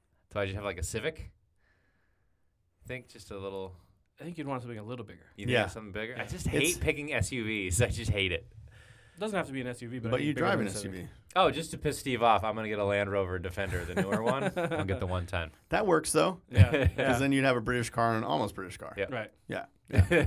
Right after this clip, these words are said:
Speaker 3: Yeah.
Speaker 2: I, I, well, you could do, uh, what, F J Cruiser if you wanted to keep
Speaker 3: There you
Speaker 2: with,
Speaker 3: go.
Speaker 2: like,
Speaker 1: Keep it Japanese.
Speaker 2: well,
Speaker 3: Yeah.
Speaker 2: Japanese, but also kind of biting the Land Rover.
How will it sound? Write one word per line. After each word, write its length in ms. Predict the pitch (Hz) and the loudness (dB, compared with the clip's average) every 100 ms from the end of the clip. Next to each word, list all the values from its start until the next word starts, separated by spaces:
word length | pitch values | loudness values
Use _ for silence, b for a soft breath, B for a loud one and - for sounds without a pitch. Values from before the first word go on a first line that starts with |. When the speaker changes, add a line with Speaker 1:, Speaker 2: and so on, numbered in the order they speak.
| 143 | 4
Speaker 3:
Yeah. 200 | 123 - | 2 2
Speaker 2:
I, 140 | 139 156 | 4 6
I, 100 | 165 | 8
well, 140 | 185 | 6
you 140 | 175 175 | 4 2
could 180 | 170 | 0
do, 340 | 135 156 156 143 | 2 4 4 2
uh, 460 | 131 123 120 120 110 104 | 2 4 4 2 -2 -6
what, 220 | 123 98 | -10 -8
F 180 | 113 113 | -8 -8
J 160 | 123 113 | -8 -10
Cruiser 580 | - 123 135 110 107 101 | -8 -10 -8 -8 -10 -12
if 100 | 110 | -14
you 80 | 123 | -12
wanted 220 | 117 110 | -10 -10
to 60 | 104 | -12
keep 340 | - 120 113 | -10 -8 -4
Speaker 3:
There 140 | 107 117 | 2 4
you 60 | |
Speaker 2:
with, 80 | 110 | 4
Speaker 3:
go. 140 | 107 113 | 2 2
Speaker 2:
like, 180 | 113 | 0
Speaker 1:
Keep 160 | 110 98 | -2 -2
it 60 | 104 | 0
Japanese. 800 | 110 107 110 104 110 117 120 - | 0 2 0 0 -2 -4 -6 -8
Speaker 2:
well, 160 | 143 147 | -2 0
Speaker 3:
Yeah. 60 | 147 | 4
Speaker 2:
Japanese, 360 | 160 151 151 | 2 4 0
but 140 | 135 143 | 0 0
also 540 | 135 135 135 127 120 113 | 0 0 -2 -2 -2 -6
kind 220 | 131 120 | -8 -6
of 100 | 113 | -4
biting 320 | 113 117 113 | -4 -2 -4
the 100 | 110 | -4
Land 260 | 117 123 123 | -2 -2 0
Rover. 480 | 135 139 175 185 | 0 2 0 0